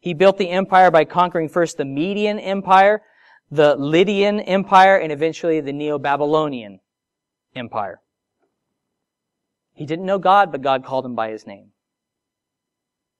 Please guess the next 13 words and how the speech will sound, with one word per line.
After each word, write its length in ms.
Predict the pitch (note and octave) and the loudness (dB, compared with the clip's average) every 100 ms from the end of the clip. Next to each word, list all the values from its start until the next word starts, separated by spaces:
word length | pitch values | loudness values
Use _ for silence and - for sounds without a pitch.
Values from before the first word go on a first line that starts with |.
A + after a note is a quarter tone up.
| _ _ _ _ _ _ _ _ | _ _ _ _ _ _ _ _
The 80 | C#3+ | -4
Babylonians 720 | D#3 F3+ F3+ F3+ F#3 F3 F3 | 0 2 2 0 -2 -6 -6
shut 240 | - E3+ | -4 -2
their 140 | F#3 F3 | 0 -2
gates, 360 | F#3 F#3 F3 | 0 -2 -2
but 140 | - D#3+ | -8 -4
he 100 | F3+ | 0
opened 360 | F3 E3+ D#3 | 2 0 -2
double 260 | F3 E3+ E3 | 0 2 0
doors 420 | E3+ E3 C3+ - | 2 2 2 -4
through 140 | - | -12
the 120 | C#3 C3 | -10 -4
river 440 | D3+ C3 A2 - | -4 -4 -8 -12